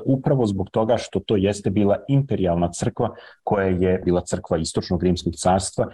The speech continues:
i to je nešto što imamo slučaj i sa Ruskom pravoslavnom crkvom, dakle da to jeste crkva koja jeste jedna od važnih stavki, važnih oslonaca za neoimperijalni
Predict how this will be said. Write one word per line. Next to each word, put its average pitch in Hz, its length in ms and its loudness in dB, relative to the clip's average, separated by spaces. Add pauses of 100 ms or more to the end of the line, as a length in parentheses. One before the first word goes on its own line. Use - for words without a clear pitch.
(320)
i 123 160 2
to 139 180 0
je 139 80 2
nešto 135 300 0
što 104 420 -2
imamo 110 380 4 (280)
slučaj 95 340 2
i 85 40 4
sa 85 320 0 (140)
Ruskom 110 300 0
pravoslavnom 85 460 -2
crkvom, 110 460 -2 (280)
dakle 95 300 -2
da 92 140 0
to - 180 -2
jeste 95 440 0
crkva 98 440 -4
koja 90 260 2
jeste 95 520 0
jedna 90 280 4
od 82 160 0
važnih 98 480 0 (160)
stavki, 110 640 0
važnih 92 460 0
oslonaca 95 760 0
za 82 260 0
neoimperijalni 90 880 2